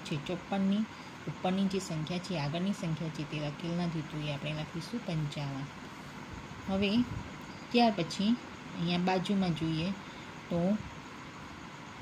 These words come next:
બે સંખ્યાઓ આપેલ નથી અને ત્રેપન આપેલ છે, તો ત્રેપનની આગળની સંખ્યા આપણે લખીશું. એકાવન, બાવન અને ત્રેપન લખેલા છે.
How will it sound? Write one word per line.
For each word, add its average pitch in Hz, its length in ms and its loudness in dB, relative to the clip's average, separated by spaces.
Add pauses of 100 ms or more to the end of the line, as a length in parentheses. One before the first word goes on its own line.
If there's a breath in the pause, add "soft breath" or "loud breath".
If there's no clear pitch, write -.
(640)
બે 190 80 8 (140)
સંખ્યાઓ 175 380 2
આપેલ 170 340 2
નથી 175 360 0
અને 160 200 2
ત્રેપન 165 400 0
આપેલ 190 320 2
છે, 165 180 -2
તો 170 140 -4
ત્રેપનની 160 460 0
આગળની 165 380 0
સંખ્યા 165 460 -2 (160)
આપણે 165 320 -2
લખીશું. - 440 -4 (260)
એકાવન, 156 600 0 (840)
બાવન 151 540 0 (420)
અને 156 120 2 (100)
ત્રેપન 151 460 -2
લખેલા 143 400 0 (280)
છે. - 140 -2